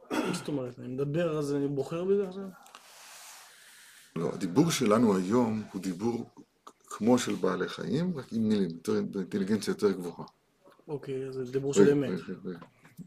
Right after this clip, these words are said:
Speaker 2: לאט לאט, לאט לאט. נדבר עכשיו על הדיבור בצד העליון שלו. לא אנחנו, אנחנו לא דוגמה. בצד העליון שלו, הדיבור, דהיינו חמישה מצות הפה, הם אמורים להיות משוע-, משוע-, אמורים להיות מס-,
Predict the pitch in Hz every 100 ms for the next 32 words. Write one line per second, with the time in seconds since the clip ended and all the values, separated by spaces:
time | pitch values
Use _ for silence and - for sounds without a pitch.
0 | _ - 104 - - - - - - _
1 | _ _ _ - - - - 104 113 143
2 | 139 135 113 104 123 131 104 110 117 107
3 | 98 107 110 98 87 85 - - - -
4 | - 123 139 113 - - - - - 104
5 | 110 - - - - - - - _ _
6 | - - 135 127 110 107 101 - 85 85
7 | 92 104 110 117 139 190 - - - -
8 | - - 117 120 98 92 123 117 107 98
9 | - 87 117 151 - - - - - 101
10 | 104 117 151 139 143 - 117 113 101 95
11 | - 104 95 95 92 110 135 127 135 -
12 | 101 90 92 -